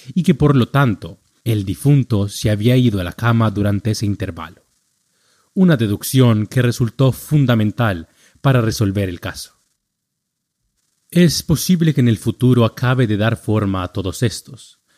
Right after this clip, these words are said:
pero ninguno de ellos presenta características tan sorprendentes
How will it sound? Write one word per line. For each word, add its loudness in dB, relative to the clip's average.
pero 2
ninguno 4
de 2
ellos -2
presenta -4
características -8
tan -8
sorprendentes -4